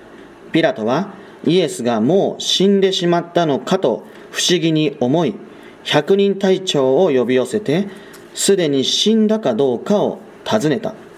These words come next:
そして百人隊長に確かめた上、遺体をヨセフに下げ渡した。ヨセフは雨布を買い、イエスを十字架から下ろして、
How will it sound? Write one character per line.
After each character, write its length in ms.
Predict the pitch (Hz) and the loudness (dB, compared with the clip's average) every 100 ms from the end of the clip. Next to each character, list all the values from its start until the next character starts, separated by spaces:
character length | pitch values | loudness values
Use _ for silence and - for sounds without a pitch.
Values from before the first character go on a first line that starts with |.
| - - - - - | -20 -20 -20 -18 -12
そ 140 | - 151 | -4 -2
し 80 | |
て 80 | 170 | 0
百 240 | 160 175 175 | -2 0 0
人 160 | 175 | 0
隊 220 | 170 165 | 0 0
長 200 | - 135 | 0 0
に 120 | 127 156 | 0 0
確 300 | 123 - - | -4 -4 -2
か 120 | 185 | 0
め 160 | 156 | 0
た 160 | - 104 | -2 -4
上、 320 | 98 107 170 - - - - | -2 0 -2 -4 -16 -20 -6
遺 140 | - 131 | -4 0
体 360 | 175 170 160 | 2 2 0
を 80 | 156 | 2
ヨ 140 | 170 | 2
セ 160 | 202 165 | 2 -2
フ 160 | 208 190 | 0 0
に 240 | 156 104 - - | 0 -4 -8 -16
下 200 | - 110 | -6 -2
げ 220 | 110 151 - | 0 0 -2
渡 200 | 110 113 | -4 -2
し 140 | - | -4
た。 160 | - - - - - - - - - - | -6 -10 -18 -20 -20 -20 -20 -20 -8 -2
ヨ 100 | 170 | 0
セ 140 | 170 | 0
フ 120 | 135 | 0
は 260 | 104 123 190 - - - | 0 0 -4 -10 -14 -4
雨 420 | 127 170 185 180 | 0 0 0 2
布 100 | 170 165 | 2 2
を 60 | 160 | -2
買 280 | - 127 127 | 0 0 0
い、 60 | - - - - - - | -6 -20 -20 -20 -10 0
イ 100 | 196 | 0
エ 100 | 160 | 0
ス 200 | - 143 | 0 0
を 140 | 131 | 2
十 300 | 107 156 214 | 0 2 2
字 140 | 196 | 0
架 140 | 208 190 | -2 0
か 100 | 202 | 0
ら 140 | 190 | 0
下 120 | - | 0
ろ 120 | 123 127 | 0 0
し 120 | - | -2
て、 200 | 123 | -2